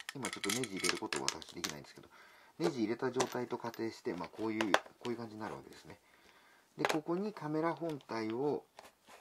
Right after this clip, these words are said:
ガシャンと、ガシャンと取り付けてあげると、設置完了という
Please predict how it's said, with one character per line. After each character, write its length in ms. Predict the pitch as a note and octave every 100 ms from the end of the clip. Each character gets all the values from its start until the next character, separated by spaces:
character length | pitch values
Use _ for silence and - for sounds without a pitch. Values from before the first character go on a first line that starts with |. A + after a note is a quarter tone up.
| - - - - - - - - - - - - - - -
ガ 140 | G#2+
シ 100 | -
ャ 40 | A2+
ン 40 |
と、 180 | - - - - - - - - - - - - - - - - - - - - - - - - - - - - - - -
ガ 120 | -
シ 80 | -
ャ 40 | B2
ン 20 |
と 80 | -
取 200 | G#2+ A2
り 60 |
付 120 | -
け 40 | A#2+
て 60 |
あ 80 | A#2
げ 100 | A#2+
る 80 | C3
と、 220 | - F#3 - - - _ _ _ -
設 120 | F2+
置 100 | -
完 180 | - F#2
了 160 | F2+ F#2
と 120 | F2+
い 180 | E2
う 60 | D#2+